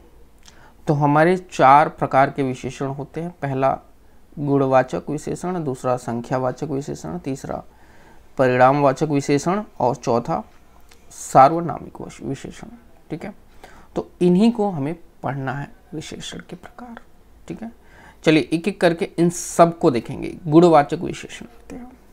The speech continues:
ठीक है, तो जिस शब्द से संज्ञा या सर्वनाम के गुण, रूप, रंग आदि का बोध होता है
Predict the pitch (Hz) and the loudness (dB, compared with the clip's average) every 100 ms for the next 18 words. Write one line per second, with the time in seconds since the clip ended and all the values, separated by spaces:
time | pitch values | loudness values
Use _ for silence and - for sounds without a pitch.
0 | _ _ - - 165 160 - _ _ - | _ _ -10 -8 -6 -8 -12 _ _ -20
1 | - - - - - 156 - 220 240 - | -20 -20 -20 -20 -6 -6 0 2 2 4
2 | 175 196 202 - 196 196 139 127 135 156 | 4 4 2 2 0 2 -2 0 0 0
3 | 160 - 131 127 127 147 143 139 135 135 | -2 -2 -2 0 2 0 0 -2 0 2
4 | 135 131 131 139 131 120 131 113 123 127 | 2 2 0 -2 -2 -2 -2 2 2 2
5 | 117 120 120 139 165 160 147 143 156 175 | 0 2 2 4 4 4 2 0 -2 -4